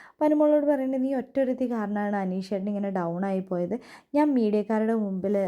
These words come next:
നിന്നെക്കുറിച്ച് എല്ലാ കാര്യങ്ങളും പറയും" എന്നൊക്കെ പറഞ്ഞിട്ട് അനുമോളെ സങ്കടപ്പെടുത്തുകയാണ്. അപ്പോൾ, ആ, നൂറയൊക്കെ അതിനെ സപ്പോർട്ട് ചെയ്തിട്ട് ഇങ്ങനെ സംസാരിക്കുന്നുണ്ട്. അതിലൊക്കെ ആണെങ്കിലും അതിനെക്കുറിച്ച് ഇങ്ങനെ പറയുന്നുണ്ട്. അപ്പോൾ അനുമോൾ പെട്ടെന്ന് തന്നെ ആ ബെഡ്റൂമിൽ നിന്ന് ഇറങ്ങി വരികയാണ്. ഇപ്പോൾ, ആ,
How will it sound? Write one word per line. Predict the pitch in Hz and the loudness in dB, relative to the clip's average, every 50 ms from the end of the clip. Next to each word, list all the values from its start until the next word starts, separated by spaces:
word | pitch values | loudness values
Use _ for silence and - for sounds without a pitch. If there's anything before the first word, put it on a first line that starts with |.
| - - | -2 -4
നിന്നെക്കുറിച്ച് | 190 190 190 185 190 190 190 196 202 190 - 208 | -4 -2 -2 -2 -4 -4 -6 -6 -8 -6 -6 -4
എല്ലാ | 185 185 190 202 | -4 -2 -4 -4
കാര്യങ്ങളും | 196 202 180 180 180 185 190 196 190 190 | -2 -2 -2 -2 -2 -2 -4 -4 -4 -4
പറയും" | - 185 170 170 170 175 | -4 -2 -2 -2 -2 -4
എന്നൊക്കെ | 180 180 196 190 190 180 | -4 -4 -4 -6 -6 -6
പറഞ്ഞിട്ട് | 185 175 175 - | -6 -6 -6 -4
അനുമോളെ | 208 220 220 226 233 240 254 262 | -4 -4 -2 -2 -2 -2 -2 -2
സങ്കടപ്പെടുത്തുകയാണ്. | 262 202 180 180 175 180 190 190 - 180 170 160 160 160 165 | -2 -4 -4 -4 -2 -2 -2 -2 -4 -6 -6 -6 -6 -6 -6
അപ്പോൾ, | 170 - 202 226 - - - - - - - - _ | -6 -6 -8 -8 -8 -12 -16 -18 -18 -18 -20 -14 _
ആ, | - - 233 233 226 226 226 214 | -2 0 2 2 2 2 0 0
നൂറയൊക്കെ | 208 247 247 254 262 285 294 294 285 269 - 262 | 2 2 2 4 6 6 6 4 4 2 0 -2
അതിനെ | 247 226 233 254 | -2 0 -2 -4
സപ്പോർട്ട് | 254 - 240 220 - 220 214 208 | -4 -6 -8 -6 -6 -6 -4 -4
ചെയ്തിട്ട് | 226 214 214 196 220 | -4 -6 -6 -6 -6
ഇങ്ങനെ | 208 220 220 233 | -6 -4 -4 -4
സംസാരിക്കുന്നുണ്ട്. | 220 214 196 185 185 202 196 190 190 196 196 196 180 175 175 | -4 -6 -6 -6 -6 -4 -4 -4 -2 -2 -2 -2 -2 -2 -2
അതിലൊക്കെ | 170 170 170 175 190 196 190 196 208 | -2 -2 -2 -2 -2 -2 -2 -2 -2
ആണെങ്കിലും | 202 196 196 196 202 202 | -2 -2 -2 -2 -2 -2
അതിനെക്കുറിച്ച് | 202 196 190 190 190 202 202 208 | -2 -2 -2 -4 -6 -6 -6 -4
ഇങ്ങനെ | 202 202 202 196 - | -4 -4 -4 -4 -4
പറയുന്നുണ്ട്. | 202 180 180 185 190 202 208 175 170 202 247 - - - - - - _ | -4 -2 -2 -2 -2 -2 -2 -2 -2 -4 -6 -8 -12 -18 -20 -20 -20 _
അപ്പോൾ | _ _ 339 | _ _ 2
അനുമോൾ | 311 302 285 277 285 285 294 | 4 4 4 4 4 4 4
പെട്ടെന്ന് | 285 269 262 262 240 247 | 2 2 2 0 0 0
തന്നെ | 240 233 240 233 | 0 0 0 0
ആ | 226 214 220 | 0 0 0
ബെഡ്റൂമിൽ | 214 202 202 190 175 185 190 190 190 | 0 0 -2 -2 -2 -2 -2 -2 -2
നിന്ന് | 190 190 190 196 | -2 -2 -2 -2
ഇറങ്ങി | 185 175 175 180 185 196 | -2 -2 -2 -2 -2 -2
വരികയാണ്. | 190 180 170 160 165 165 | -2 -2 -2 -2 -4 -6
ഇപ്പോൾ, | 165 - - 190 190 - - - _ 185 | -6 -4 -4 -4 -4 -4 -6 -10 _ -6
ആ, | 180 180 | -4 -4